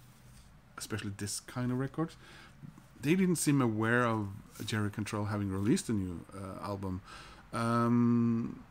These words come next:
so they kind of, I think they kind of said that there were probably some distribution stuff that was weird.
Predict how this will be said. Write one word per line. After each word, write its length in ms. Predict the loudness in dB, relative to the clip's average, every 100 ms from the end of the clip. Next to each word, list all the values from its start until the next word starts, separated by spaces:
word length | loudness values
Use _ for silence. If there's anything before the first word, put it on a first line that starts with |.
| -20 -20 -10 -8
so 400 | -4 -2 -2 -2 -6 -8 -6 0
they 140 | 0
kind 280 | 0 4 4
of, 60 | 4 -4 -18 -20 -20 -16 -10
I 80 |
think 260 | -6 -2 0
they 100 | 0
kind 260 | -2 0 2
of 40 |
said 240 | 2 0 2
that 240 | 0 2
there 140 | 2 4
were 400 | 4 4 2 -2 -8 -20 -20
probably 560 | -4 -2 0 0 0 -2
some 240 | -2 -2 -2
distribution 720 | -4 -4 -4 -2 -2 -2 -4
stuff 300 | -4 -6 -4
that 160 | -6 -6 -14 -20 -14 -12 -12 -6
was 180 | -4 -2
weird. 360 | 2 4 2